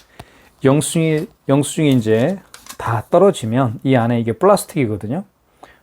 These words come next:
플라스틱을 버리고, 예,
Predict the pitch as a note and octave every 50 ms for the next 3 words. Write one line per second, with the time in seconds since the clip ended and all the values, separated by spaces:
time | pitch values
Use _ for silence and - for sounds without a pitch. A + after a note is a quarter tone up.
0 | _ - - E3+ F#3+ F#3 - - - F3+ F#3 F#3 - - - A#2+ A#2 C3 C3+ C3
1 | - B2+ G#2+ G#2+ C3 F3+ G#3+ _ _ _ _ _ _ _ _ _ _ _ _ _
2 | _ _ _ _ _ - A2 G2+ G2